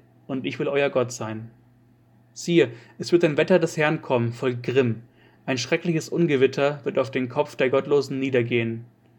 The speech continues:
Des Herrn grimmiger Zorn wird nicht ablassen, bis er tue und ausrichte,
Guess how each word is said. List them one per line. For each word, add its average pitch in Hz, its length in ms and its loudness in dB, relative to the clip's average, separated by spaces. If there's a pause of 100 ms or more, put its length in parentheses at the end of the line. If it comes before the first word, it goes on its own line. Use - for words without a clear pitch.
(460)
Des - 180 -4
Herrn 160 280 4
grimmiger 156 400 2
Zorn 143 480 -2
wird 127 160 -8
nicht 151 220 -8
ablassen, 139 600 -2 (480)
bis 123 160 -2
er 127 120 0
tue 185 320 6
und 135 180 0
ausrichte, 160 680 2